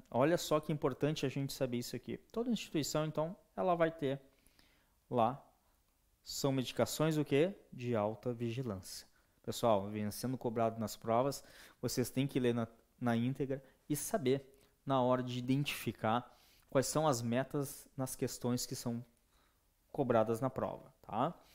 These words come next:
Algumas formas de aumentar a sua segurança. Olha só que inter-, que forma que eu posso aumentar minha segurança pra que eu possa evitar um evento e um resultado adverso. Vamos lá?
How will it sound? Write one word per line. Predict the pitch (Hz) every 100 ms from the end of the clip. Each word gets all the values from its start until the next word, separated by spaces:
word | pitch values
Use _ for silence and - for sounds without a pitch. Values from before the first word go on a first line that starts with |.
| - - - _
Algumas | 135 135 180 190 -
formas | - 175 180
de | 156
aumentar | 160 156 143 160 165
a |
sua | 156 160
segurança. | - 160 156 120 113 120
Olha | 143
só | 160 160
que | 165
inter-, | 156 151 143 147 _ - _
que | -
forma | 160 - 196 226
que | 214
eu | 196
posso | 190 -
aumentar | 180 170 165 170
minha | 170
segurança | - 160 139 156 - 127 - _ _ _
pra | 147
que | 135 160
eu |
possa | 151 147 -
evitar | 147 143 143
um | 151 151
evento | 127 151 226 320 349 - _ _ _ _ _ - _ _ _ _ _
e | 135
um | 127
resultado | 127 123 113 117 123
adverso. | 127 123 110 - - -
Vamos | 113 135 127
lá? | 185 - -